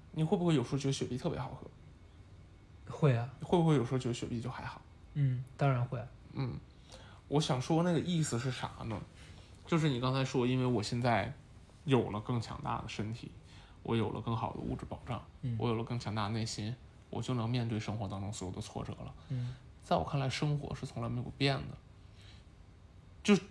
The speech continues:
Speaker 1: 就是魔高一尺，道高一丈，你知道吧？
Speaker 2: 嗯。
Speaker 1: 你在长大的过程当中，你周边的环境也随着你的变化，它在发生改变。
Speaker 2: 是。
Speaker 1: 它跟你是永远是适配的，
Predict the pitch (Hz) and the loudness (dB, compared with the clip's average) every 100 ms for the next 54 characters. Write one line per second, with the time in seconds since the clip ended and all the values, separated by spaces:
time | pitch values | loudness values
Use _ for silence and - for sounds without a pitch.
0 | - 226 165 170 131 127 147 151 156 151 | 4 6 8 6 6 6 8 8 6 2
1 | - - 127 123 117 120 127 123 104 120 | -4 0 2 4 2 0 0 0 -2 -4
2 | 95 95 - - 139 127 123 - 139 117 | -4 -4 -4 -2 0 2 0 -4 -2 2
3 | 185 - - 139 131 123 127 120 - 110 | 2 0 -2 -2 -2 -4 -4 -4 -4 -6
4 | - - - - 123 131 147 147 139 139 | -8 -12 -16 -8 -4 0 2 2 2 0
5 | - - 127 139 110 - - 85 110 120 | -2 -6 -2 0 0 -4 -6 -4 -2 -2
6 | 110 - 110 117 110 104 - 117 110 - | -4 -6 -4 -2 -4 -6 -4 -4 -6 -8
7 | - - - 85 - - - 127 127 - | -10 -12 -12 -14 -14 -14 -8 -6 -8 -14
8 | - - - - - - - 147 156 151 | -18 -18 -20 -20 -20 -18 0 4 6 4
9 | - - 110 98 123 - 117 - 135 117 | 2 0 0 0 -2 -2 -4 -2 -2 0
10 | 123 - | 0 0